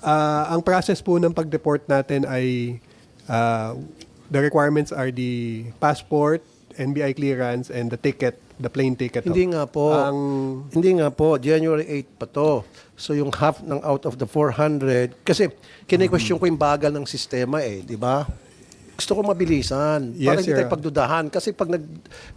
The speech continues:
Speaker 2: nagdidili-dali kayo, nagbabagala-bagalan kayo, pagdududahan kayo.
Speaker 1: Yes,
Speaker 2: O,
Speaker 1: Your Honor.
Speaker 2: kalahati pa lang nadideport. January eight pa, baka nag-aantay na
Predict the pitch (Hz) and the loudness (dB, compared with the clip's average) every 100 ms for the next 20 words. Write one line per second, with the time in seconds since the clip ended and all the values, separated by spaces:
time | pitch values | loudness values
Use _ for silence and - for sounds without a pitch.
0 | - 170 170 170 175 180 170 170 185 170 | -2 0 2 0 0 2 2 2 0 0
1 | 151 139 143 147 156 151 147 156 156 156 | 0 2 2 2 0 0 0 0 0 0
2 | 147 160 165 202 214 226 175 226 226 233 | 0 -2 -4 -6 -2 0 0 -2 -4 -2
3 | 208 131 98 - - - 135 135 131 135 | -2 -4 -8 -18 -20 -6 0 2 4 4
4 | 190 185 214 214 220 220 214 208 208 202 | 4 4 2 0 0 2 2 2 0 -4
5 | 208 - 175 156 190 202 202 208 - 151 | -4 -4 0 0 2 2 0 -2 -2 -2
6 | 185 190 180 165 160 165 185 165 160 151 | 0 0 -2 -2 -4 0 0 0 0 -2